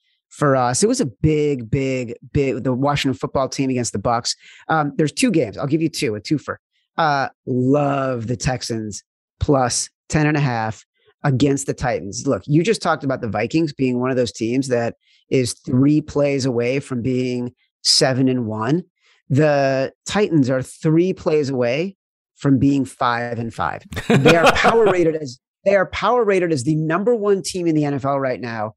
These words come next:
Speaker 1: But this is a Titans team, A, that plays down to the competition. As a favorite, Mike Vrabel is thirteen, eighteen, and one. But it is a team that is so overrated in the market because they have wins against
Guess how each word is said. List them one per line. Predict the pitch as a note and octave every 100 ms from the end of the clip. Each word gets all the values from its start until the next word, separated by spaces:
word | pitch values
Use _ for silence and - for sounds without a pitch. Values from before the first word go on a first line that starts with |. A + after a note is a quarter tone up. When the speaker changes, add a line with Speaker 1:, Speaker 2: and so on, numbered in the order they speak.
| _ _
Speaker 1:
But | - E3 - _ _ _ -
this | D#3+ D#3+ A3+
is | G#3
a | A#3 -
Titans | - F3+ D#3+ D#3+
team, | - D3 C3+ -
A, | A3 G#3
that | D#3 D#3
plays | - D#3+ D#3
down | D3+ D3+
to |
the | C3+
competition. | C#3+ C3+ - A2+ - A2 C#3+ -
As | C#3+ D#3+
a |
favorite, | - D3 C3+ E3+ -
Mike | C3 D3
Vrabel | B2+ B2+ B2+ C#3+ -
is | A2+
thirteen, | - E3 D#3 - D#3+ D#3 C#3+
eighteen, | C3+ - D3 C3+ A#2+ _ -
and | C3+ A2
one. | F#2+ G#2 D3+ _ _ - - _ _
But | F3+
it | F3+
is | F3+
a | F3
team | - G#3+ F#3
that | D#3
is | -
so | - F#3+ G3 G3
overrated | F#3 F3+ E3+ E3 F3 E3
in | D#3+
the | D3
market | D#3 G#3 C3+ B2+ _ _ -
because | D3+ E3+ E3 D#3 D3 - _ -
they | F3+
have | F#3 D#3
wins | F#3 F#3+ D#3+
against | D#3 E3 -